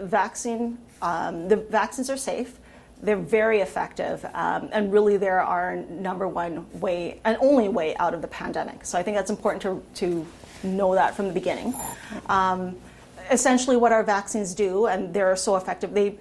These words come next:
they are, uh, prevent, uh, per-, people from, that are vaccinated from getting the vac-, um, from getting the infection. Um, and they're also,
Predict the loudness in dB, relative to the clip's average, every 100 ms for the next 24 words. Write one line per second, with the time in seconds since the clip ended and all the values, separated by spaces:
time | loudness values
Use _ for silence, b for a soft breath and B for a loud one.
0 | -2 0 0 -4 -8 0 2 2 -2 B
1 | B B -6 -2 -2 0 2 4 2 2
2 | -8 -16 -20 -8 -4 -2 -4 -6 -12 -20
3 | -12 -6 -6 -2 0 0 0 -2 0 0
4 | 2 2 2 -4 -4 -4 -6 -2 2 2
5 | 0 -2 -6 -8 -4 0 0 0 -4 -4
6 | 2 4 4 2 -2 -4 -4 -6 -6 -8
7 | B B B B -4 -2 0 -2 -6 -10
8 | -10 0 2 4 4 4 2 2 2 2
9 | 2 0